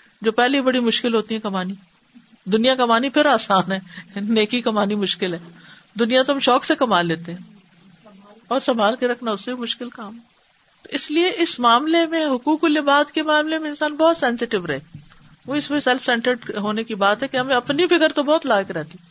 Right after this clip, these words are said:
لیکن دوسرے کا حق نہیں مانتے کہ یہ میرا ہے نہیں، why should I take؟ میرا اللہ مالک ہے۔ یہ یہاں توکل آ گیا نا کہ میرا اس بندے کے، جو اب ایک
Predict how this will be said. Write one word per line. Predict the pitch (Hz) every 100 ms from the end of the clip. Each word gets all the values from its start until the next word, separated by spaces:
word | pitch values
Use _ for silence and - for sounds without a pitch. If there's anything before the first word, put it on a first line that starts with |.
| - - - _ _
لیکن | 226 247 240
دوسرے | 240 302 311
کا | 285
حق | 269
نہیں | 277 269
مانتے | 185 175 240
کہ | 285
یہ | 277
میرا | 269 220 269
ہے | 247 214
نہیں، | 277 160 151 - _ _ _ - 202
why | 208
should | 247 277 262
I | 302 254
take؟ | 151 - _ _ _ _ _ _ -
میرا | 208 269 269
اللہ | 254
مالک | 320 240 170 170 175
ہے۔ |
یہ | 294
یہاں | 311 294 349
توکل | 311 285 381 370
آ | 214
گیا | 180 196
نا | 349 - _ _ - - - _
کہ | 277
میرا | 269 262 370 -
اس | 320 -
بندے | 208 214 247 320
کے، | 254 240
جو | 254 294
اب | 277
ایک | 285 285